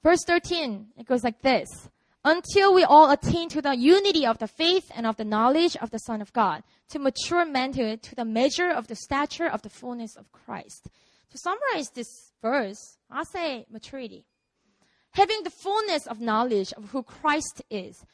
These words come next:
Having the unity in faith. You know, to the mature manhood, which means a full-grown man. It's another translation. You know, not a child, not a boy, but a full-grown man. You know, it's talking about how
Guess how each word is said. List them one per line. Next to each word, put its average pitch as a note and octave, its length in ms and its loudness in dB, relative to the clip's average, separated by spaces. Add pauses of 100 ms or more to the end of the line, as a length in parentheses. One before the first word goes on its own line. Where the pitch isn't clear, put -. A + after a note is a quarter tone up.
(120)
Having G4+ 280 0
the E4+ 60 -4
unity E4 640 -2
in G#3 160 -10
faith. - 600 -8 (340)
You C#4+ 100 -6
know, C#4 180 4
to - 260 2
the F#4+ 80 4
mature G4 720 0
manhood, C4+ 680 -4
which - 280 -10
means C#4 260 -12
a - 80 -10
full-grown C#4+ 1080 6
man. A3 480 0 (200)
It's B3 160 -12
another D4 280 2
translation. A#3+ 840 -10 (280)
You C#4+ 80 -6
know, C#4+ 60 2
not D4+ 240 4
a A4 240 4
child, G#3+ 500 -6
not A3+ 180 2
a - 140 6
boy, C4+ 460 10 (200)
but - 100 -16
a A3 80 -4
full-grown C4+ 1040 2
man. G#3+ 400 -2 (220)
You C4 80 -2
know, - 20 2
it's C#4 100 -2
talking G4+ 400 4
about C4+ 320 2
how F4+ 500 4